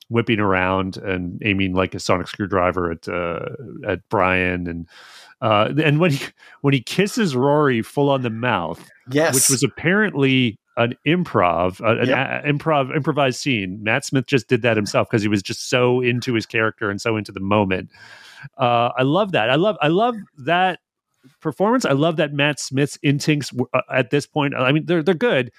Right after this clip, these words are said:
Speaker 1: and they're excellent at
Speaker 2: Mm.
Speaker 1: this point. Like, this is his last season. He knows his character. He knows the energy. Um,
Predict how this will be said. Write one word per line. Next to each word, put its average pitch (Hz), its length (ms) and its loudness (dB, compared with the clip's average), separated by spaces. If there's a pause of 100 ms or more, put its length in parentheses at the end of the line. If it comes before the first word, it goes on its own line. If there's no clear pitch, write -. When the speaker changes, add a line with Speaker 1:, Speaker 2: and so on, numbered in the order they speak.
(140)
Speaker 1:
and 143 100 0
they're 147 180 2
excellent 139 380 0
at 104 60 0
Speaker 2:
Mm. 107 40 -2
Speaker 1:
this 113 120 -2
point. 98 260 -6
Like, 110 140 0
this 160 140 2
is 175 100 2
his 156 140 0
last 147 280 2
season. 147 360 0
He 127 120 -2
knows 127 280 0
his 139 140 -6
character. 127 560 0
He 107 160 -4
knows 117 440 0
the 123 140 0
energy. 110 600 0 (640)
Um, 113 720 0